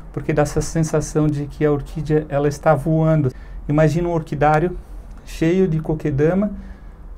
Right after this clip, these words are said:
penduradas em fios. Se você utilizar o fio de nylon, só nylon, ele vai ficar mais transparente ainda e vai dar mais ainda essa sensação. Agora, a outra questão é o ambiente.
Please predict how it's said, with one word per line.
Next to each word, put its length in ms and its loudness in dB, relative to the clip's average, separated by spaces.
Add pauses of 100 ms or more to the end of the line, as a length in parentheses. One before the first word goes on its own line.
(340)
penduradas 640 4
em 100 0
fios. 520 -6 (680)
Se 160 -4
você 240 4
utilizar 560 4
o 20 -4
fio 180 -2
de 160 0
nylon, 460 2 (460)
só 220 2
nylon, 460 2 (640)
ele 120 0
vai 160 2
ficar 240 2
mais 320 0
transparente 720 0
ainda 420 0 (400)
e 40 -6
vai 140 4
dar 160 4
mais 280 2
ainda 180 2
essa 160 -2
sensação. 520 -2 (140)
Agora, 600 6 (240)
a 100 2
outra 420 2 (360)
questão 500 2 (260)
é 140 6
o 100 6
ambiente. 680 2